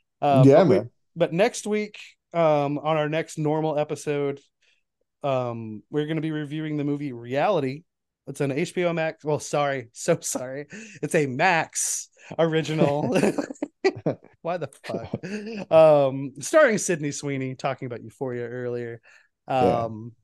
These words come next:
Speaker 2: We
Speaker 1: very
Speaker 2: love us some
Speaker 1: curious
Speaker 2: Sydney,
Speaker 1: about
Speaker 2: man.
Speaker 1: Yeah, yeah,
Speaker 2: Yeah.
Speaker 1: absolutely.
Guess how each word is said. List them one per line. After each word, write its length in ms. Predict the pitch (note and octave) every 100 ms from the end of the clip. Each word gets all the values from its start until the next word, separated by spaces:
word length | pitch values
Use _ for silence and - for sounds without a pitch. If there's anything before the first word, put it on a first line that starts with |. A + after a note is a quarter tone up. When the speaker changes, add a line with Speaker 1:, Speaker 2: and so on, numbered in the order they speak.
| _ -
Speaker 2:
We 160 | A2+
Speaker 1:
very 200 | B2 C3
Speaker 2:
love 40 | A#2+
us 40 |
some 60 | A#2
Speaker 1:
curious 180 | D#3+ D3
Speaker 2:
Sydney, 200 | A#2+ G#2+
Speaker 1:
about 100 | G#2
Speaker 2:
man. 280 | G2 G2+ G2 _
Speaker 1:
Yeah, 140 | F3 D4
yeah, 260 | A3+ A#2 G#2 -
Speaker 2:
Yeah. 180 | D3+ D3
Speaker 1:
absolutely. 560 | D#3 B2+ B2+ - B2+